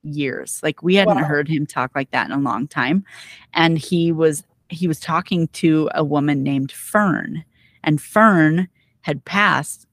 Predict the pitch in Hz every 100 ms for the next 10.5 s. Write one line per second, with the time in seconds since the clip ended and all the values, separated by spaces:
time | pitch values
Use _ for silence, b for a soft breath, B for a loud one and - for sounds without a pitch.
0 | - _ - 180 190 147 123 - - -
1 | _ _ _ _ - 147 165 170 - -
2 | - _ _ _ - 214 202 196 208 208
3 | 202 185 196 196 185 180 185 - 170 156
4 | - 160 165 147 170 160 147 143 B B
5 | B 170 160 165 160 165 151 143 156 -
6 | - 156 156 135 131 - 160 151 131 -
7 | 147 143 143 135 139 151 - - - -
8 | _ - 127 - - 175 196 - 196 220
9 | 156 165 170 - 214 - - 247 165 -
10 | - 175 156 117